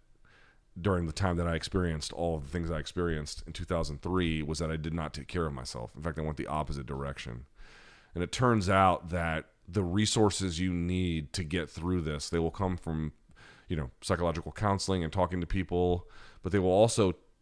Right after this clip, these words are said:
come from, to the extent possible, and this will be disrupted, living a normal life, l-, even if it means quite literally going through the actual motions, you know.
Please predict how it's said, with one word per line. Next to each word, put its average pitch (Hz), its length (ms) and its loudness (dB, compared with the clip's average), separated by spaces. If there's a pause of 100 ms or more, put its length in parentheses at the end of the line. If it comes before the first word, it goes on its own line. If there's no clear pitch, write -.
(100)
come 95 240 2
from, 85 360 0
to - 180 4
the 101 100 6
extent 90 380 0
possible, 90 520 4
and 87 80 2
this 87 160 0
will 90 80 -2
be 92 140 2
disrupted, 85 720 2 (580)
living 101 420 6
a 85 120 4
normal 82 420 2
life, 71 480 -6
l-, 92 260 0
even 117 340 4
if 104 100 2
it 98 80 2
means 101 300 4
quite 104 260 6
literally 92 360 6
going 92 420 2
through 90 240 0
the 82 240 -2
actual 87 560 2
motions, 82 800 0 (680)
you 82 60 -2
know. 76 280 -2